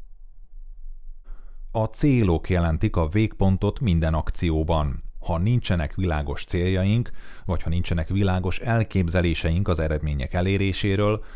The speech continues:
akkor eltévedhetünk a projekt megvalósítása közben.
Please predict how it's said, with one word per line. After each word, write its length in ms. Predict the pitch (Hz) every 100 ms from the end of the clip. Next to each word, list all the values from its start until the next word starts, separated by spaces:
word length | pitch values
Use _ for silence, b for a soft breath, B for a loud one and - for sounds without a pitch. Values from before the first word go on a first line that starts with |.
| B
akkor 400 | B 117 - 117 113
eltévedhetünk 920 | 117 117 107 85 80 - 80 92 98
a 40 |
projekt 480 | 87 85 80 82 -
megvalósítása 920 | 85 85 82 76 73 78 - 71 -
közben. 540 | 76 80 76 78 65